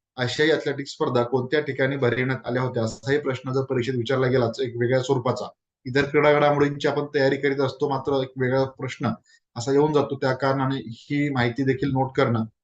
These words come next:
आवश्यक ठरतं. तर वीस वर्षाखालील आशियाई क्रीडा, आशियाई ॲथलेटिक्स अजिंक्यपद स्पर्धा ज्या आहेत, त्या दुबई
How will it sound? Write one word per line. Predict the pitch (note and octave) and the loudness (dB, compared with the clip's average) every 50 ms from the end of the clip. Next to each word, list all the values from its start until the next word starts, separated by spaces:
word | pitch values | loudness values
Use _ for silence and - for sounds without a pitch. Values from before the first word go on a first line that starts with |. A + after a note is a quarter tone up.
| _ _ - | _ _ -4
आवश्यक | A#2+ B2 B2 A#2+ A#2 C3+ B2 | -2 0 0 0 -2 -4 -6
ठरतं. | - - B2+ A#2 A2+ - C3 A#2+ - | -4 -4 -4 -4 -2 -4 -4 -2 0
तर | C#3 C3+ C#3+ - - _ _ _ _ _ _ - | 0 0 0 -2 -6 _ _ _ _ _ _ -4
वीस | C3 D#3 F3 E3 E3 | 0 0 2 2 2
वर्षाखालील | D#3+ - - D#3 C#3 D#3+ D#3+ D3+ C3 C3 D3+ D#3+ - - - | 2 4 4 2 2 4 2 2 2 2 0 -2 -4 -4 -2
आशियाई | B2+ A#2+ - - D#3 D#3 D#3+ | -2 -2 0 2 2 2 2
क्रीडा, | D#3+ D#3+ D#3+ C#3+ C#3+ C#3 C#3 C3 - - - | 0 -2 -4 -2 0 2 2 0 0 -2 -4
आशियाई | B2 A2 - D#3+ D#3 D3 | -4 -2 2 2 4 4
ॲथलेटिक्स | B2 A#2 - D3 D3 C#3 D3+ D3+ - - | 4 2 0 -2 -2 -2 -4 -8 -10 -6
अजिंक्यपद | - C3+ C3 C3 C3+ C3 D3+ C#3 C#3 C#3 - | -4 -4 -2 -2 -2 -4 -2 -2 -2 -4 -6
स्पर्धा | - - - C3+ B2+ B2+ C#3+ D3 D3 | -6 -2 0 0 2 4 4 4 6
ज्या | D#3+ D3 | 6 6
आहेत, | A#2+ A2 A2 A2 - _ _ _ _ _ _ _ - | 6 4 2 0 -6 _ _ _ _ _ _ _ 2
त्या | D3+ C3 A#2 A#2 A#2+ | 2 4 2 0 -2
दुबई | A#2+ C3 C3+ D3+ D3+ A#2 | -2 2 2 4 2 2